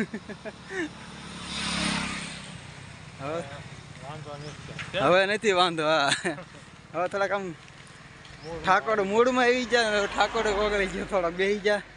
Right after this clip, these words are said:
સવારના હા ત્રણ વાગ્યાને નીકળ્યા પછી આટલું બેઠા.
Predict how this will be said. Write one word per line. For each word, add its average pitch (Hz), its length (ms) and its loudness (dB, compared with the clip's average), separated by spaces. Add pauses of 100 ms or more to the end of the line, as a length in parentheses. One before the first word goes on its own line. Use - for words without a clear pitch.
(920)
સવારના 202 460 4
હા 196 120 4
ત્રણ 220 220 4
વાગ્યાને 208 360 0
નીકળ્યા 208 340 0 (160)
પછી 208 260 0
આટલું 196 300 0
બેઠા. 180 360 0